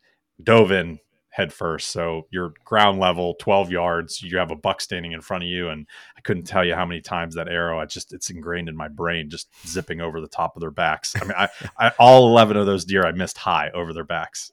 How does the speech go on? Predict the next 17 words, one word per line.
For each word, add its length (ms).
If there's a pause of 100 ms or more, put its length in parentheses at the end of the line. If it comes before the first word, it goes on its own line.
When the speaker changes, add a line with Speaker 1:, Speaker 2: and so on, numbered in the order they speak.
Speaker 1:
<laughs> 100
And 140
Speaker 2:
Oh. 20
Speaker 1:
so 420 (280)
it 60
was 160
just 220
a 100
brutal 560
start 680
in 140
the 80
sport 220
Speaker 2:
Yeah. 180
Speaker 1:
of 100
something 320
that 180